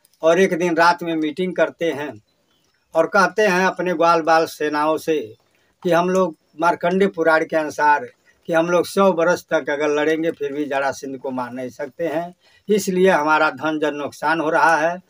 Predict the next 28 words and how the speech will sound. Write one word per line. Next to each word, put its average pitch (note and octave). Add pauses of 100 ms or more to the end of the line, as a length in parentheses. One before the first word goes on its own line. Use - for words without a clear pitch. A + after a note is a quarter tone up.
(220)
हम D#3+
लोग E3+
को E3+
रात F3+
ही F#3+
रात E3+
मथुरा D#3
छोड़कर C#3+
कहीं C#3
और D3+
बस C3
जाना A#2+
चाहिए। G#2+ (680)
सोचिए, F#3
जो E3+
आदमी E3
एक F3
बित्ता D3+
नहीं D3
आज C3+
के D3+
ज़माने C3+
में C#3
छोड़ता B2
है, A#2+ (480)
परहेज D3+
करता C#3+
है, C3+